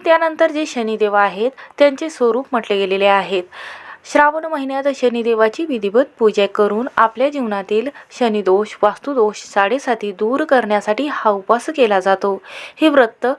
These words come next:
किंवा काही उपायसुद्धा केले जातात. म्हणून आजच्या व्हिडिओमध्ये असा प्रभावी उपाय तुमच्यासोबत शेअर करणार आहे. अशा ठिकाणी आपल्याला एक दिवा लावायचा आहे. हा दिवा लावल्याने एखादी बाहेरची बाधा असेल, ती दूर होत असते.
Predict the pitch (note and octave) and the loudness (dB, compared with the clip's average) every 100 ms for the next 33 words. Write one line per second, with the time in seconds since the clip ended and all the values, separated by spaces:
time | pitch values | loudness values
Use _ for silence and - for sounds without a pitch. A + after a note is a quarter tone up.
0 | - _ - D4+ D#4+ D#4+ D4+ F4+ A3+ A3 | -8 _ -6 0 2 2 -2 -4 0 0
1 | G3+ G#3 G3 E4 F#4 G#3 F#3+ G3 G3 G3 | -2 -6 -4 -4 -2 -4 -2 -2 0 2
2 | F#3+ F#3 _ _ _ _ G3 G3 G3+ G3 | 0 -2 _ _ _ _ -4 0 2 0
3 | F#3+ G#3 G3+ A3 C#4+ B3+ C#4+ D4 - - | 0 -2 0 2 2 4 2 0 -8 -4
4 | - D#4 F4 E4 C4 C#4 E4 - B3+ C#4+ | -2 0 0 0 -2 -2 -4 -4 -2 -2
5 | E4+ E4 D#4+ D4+ D4 D4 D4 C#4+ C#4 C4+ | -4 -6 -6 -4 -4 0 2 2 2 4
6 | C4+ C4 B3 F4 F#4 - - - D4 D#4+ | 4 2 -2 -6 -10 -16 -12 -2 -2 0
7 | F4+ E4 D#4+ D#4+ - C4 C#4 C#4+ D4 B3 | -2 0 0 0 -2 0 0 -2 -2 -4
8 | A3 G#3+ A#3 B3+ F3+ F3 F#3 F#3 F3+ - | -4 -2 0 -2 -6 -4 -4 -4 -6 -10
9 | _ _ _ - - - - - - - | _ _ _ -20 -20 -20 -20 -20 -20 -2
10 | E4 D#4 D#4+ D#4+ D#4+ D4+ A#3 C#4 C#4+ F#3+ | 0 0 2 2 2 0 -2 -2 -2 -6
11 | - - C4+ D4 D#4 D4+ B3 B3 A#3+ C4 | -10 0 2 4 2 0 0 0 -2 -4
12 | C#4 D4+ A3+ G#3 A#3 C4 G#3+ G3 F#3 - | -6 -2 -2 -2 -2 -2 -2 -4 -6 -8
13 | - D4+ C#4+ A3 G3 G3+ G3 G3+ | -4 2 2 2 0 -2 -2 -2